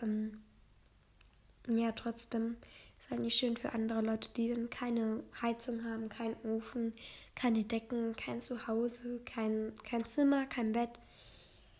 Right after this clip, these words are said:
kein Essen, kein warmes Wasser. Und, ähm, das ist auf jeden Fall sehr hart. Und das glaub ich auch, dass es, dass es denen dabei einfach nicht gut geht.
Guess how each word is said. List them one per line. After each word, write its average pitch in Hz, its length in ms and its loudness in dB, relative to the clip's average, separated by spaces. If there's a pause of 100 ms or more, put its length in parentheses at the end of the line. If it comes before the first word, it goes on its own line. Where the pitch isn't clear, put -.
(600)
kein 277 400 4
Essen, 254 460 6
kein 247 280 4
warmes 226 400 0
Wasser. 220 560 0
Und, 226 400 0
ähm, 214 240 0 (420)
das 254 200 6
ist 233 100 2
auf 226 140 0
jeden 233 160 2
Fall 226 180 2
sehr 208 280 2
hart. 202 440 -2
Und 226 360 -2
das 240 180 -2 (100)
glaub 254 220 2
ich 247 180 -2
auch, 220 160 2
dass - 320 -6
es, - 220 -12
dass 233 140 -2
es 233 160 -2
denen 233 200 4
dabei 220 200 0
einfach 214 260 -2
nicht 233 240 -6
gut 214 260 -2
geht. 220 320 0